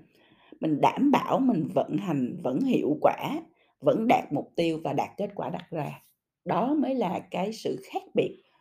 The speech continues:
của người thành công và không thành công. Thay đổi kiểu gì, thay đổi ra sao tôi cũng ứng biến được và tôi cũng đạt được kết quả cuối cùng hết. Đó là cái khả năng, à, luôn luôn hướng đến kết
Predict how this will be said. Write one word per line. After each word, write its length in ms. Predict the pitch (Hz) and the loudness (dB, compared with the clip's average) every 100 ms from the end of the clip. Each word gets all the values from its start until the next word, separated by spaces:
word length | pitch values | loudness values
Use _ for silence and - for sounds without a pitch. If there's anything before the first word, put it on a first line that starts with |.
| _ _ | _ _
của 160 | 147 | 0
người 180 | 220 175 | 2 0
thành 180 | 160 - | -2 -8
công 140 | - 131 | -6 -10
và 80 | |
không 180 | - 151 | -10 -14
thành 140 | 151 180 | -14 -14
công. 180 | 156 143 _ _ _ _ _ _ _ _ _ _ _ _ _ _ _ _ - | -16 -18 _ _ _ _ _ _ _ _ _ _ _ _ _ _ _ _ -6
Thay 200 | - 208 | 4 6
đổi 200 | - 180 | 8 4
kiểu 180 | 151 165 | 2 2
gì, 260 | 214 156 131 | 4 2 2
thay 160 | - 165 | 0 2
đổi 200 | - 170 | 2 2
ra 200 | 180 165 | 2 0
sao 240 | 196 156 156 | -2 -4 -2
tôi 80 | |
cũng 140 | 147 - | -6 -4
ứng 200 | - - | -2 0
biến 180 | 180 226 | 0 2
được 160 | 139 135 | 0 0
và 100 | 127 | -2
tôi 100 | 160 | -2
cũng 140 | 135 113 | 0 -2
đạt 180 | - | -2
được 80 | 127 - | -4 -8
kết 100 | 180 | -6
quả 120 | 117 | -8
cuối 160 | 120 190 | -6 -6
cùng 180 | 180 - | -6 -8
hết. 200 | 151 180 - - | -8 -10 -14 -6
Đó 380 | 160 156 247 | -4 -4 -6
là 300 | 294 180 160 - | -6 -6 -8 -8
cái 360 | 156 175 254 - _ _ _ _ | -10 -8 -10 -14 _ _ _ _
khả 420 | - 220 - 185 | -8 -8 -6 -4
năng, 420 | 277 214 202 180 180 _ _ _ _ _ | -2 -2 -4 -6 -8 _ _ _ _ _
à, 160 | - - | -18 -4
luôn 220 | 165 185 | 0 6
luôn 200 | 185 175 | 4 4
hướng 280 | 180 202 254 | 0 0 0
đến 220 | 196 226 | -2 -4
kết 140 | 226 | -8